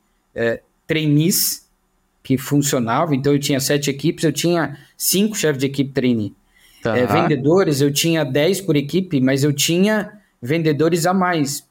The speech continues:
Speaker 1: porque tinha dias que faltava vendedor, uma equipe desse tamanho falta pessoas, né? Então tinha
Speaker 2: Uhum.
Speaker 1: uma estrutura pra,
Speaker 2: Não.
Speaker 1: pra equipe todos os dias saírem completas.
Speaker 2: Tá.
Speaker 1: Né? Então, então ti-, aqueles que sobravam, tinha, sobravam, vinham fazer trabalho na região central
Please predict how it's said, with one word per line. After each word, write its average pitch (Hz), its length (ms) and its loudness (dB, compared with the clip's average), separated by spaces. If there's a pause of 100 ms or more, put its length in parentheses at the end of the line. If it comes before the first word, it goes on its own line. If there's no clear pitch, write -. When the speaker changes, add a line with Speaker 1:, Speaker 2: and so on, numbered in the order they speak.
(360)
Speaker 1:
porque - 140 -4
tinha 147 240 0
dias 147 240 0
que 143 100 -10
faltava 190 460 0
vendedor, 269 380 2
uma 127 120 0
equipe 139 260 -4
desse 131 200 -2
tamanho 160 340 0
falta 156 300 -2
pessoas, 196 520 -2
né? 151 140 -4 (520)
Então 127 240 2
tinha 139 160 4
Speaker 2:
Uhum. 151 80 4
Speaker 1:
uma 170 60 4
estrutura 170 840 0 (480)
pra, 156 300 -2
Speaker 2:
Não. 110 140 0
Speaker 1:
pra 151 120 4
equipe 156 440 -6 (180)
todos 208 260 2
os 175 140 2
dias 180 200 2
saírem 196 600 2 (160)
completas. 160 840 -2 (540)
Speaker 2:
Tá. 107 200 2
Speaker 1:
Né? 104 80 4
Então, 143 480 2
então 139 260 -2
ti-, 139 180 -6
aqueles 170 400 0
que 151 320 0 (200)
sobravam, 156 640 -2
tinha, 143 180 0
sobravam, 151 540 0
vinham 175 200 2
fazer 160 260 -2
trabalho 156 420 0
na 156 180 2
região 143 480 2
central 170 720 0